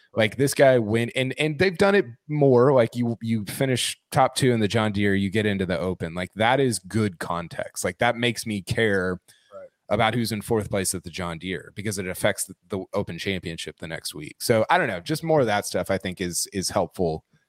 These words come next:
Speaker 1: for leagues like this.
Speaker 2: Joaquin Niemann seemingly had a very difficult decision. The reports, if,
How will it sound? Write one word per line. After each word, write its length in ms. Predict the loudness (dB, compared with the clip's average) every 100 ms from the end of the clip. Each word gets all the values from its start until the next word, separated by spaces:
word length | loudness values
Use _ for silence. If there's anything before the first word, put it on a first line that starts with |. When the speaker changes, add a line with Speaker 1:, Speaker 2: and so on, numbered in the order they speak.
| _ _
Speaker 1:
for 160 | 0 0
leagues 320 | 0 -4 -10
like 180 | -12 -12
this. 340 | -12 -12 -16 _ _ _ _
Speaker 2:
Joaquin 520 | 2 2 2 -2 0
Niemann 400 | 2 2 2 0
seemingly 1080 | -2 -2 0 0 -2 -2 0 0 0 -2 -4 _ _ _ _ _ _ _ 2
had 140 | 2
a 60 | 4
very 280 | 4 4 4
difficult 400 | 0 0 0 0
decision. 440 | -4 -4 -2 -6
The 100 | -4
reports, 420 | -4 4 4 6
if, 160 | 2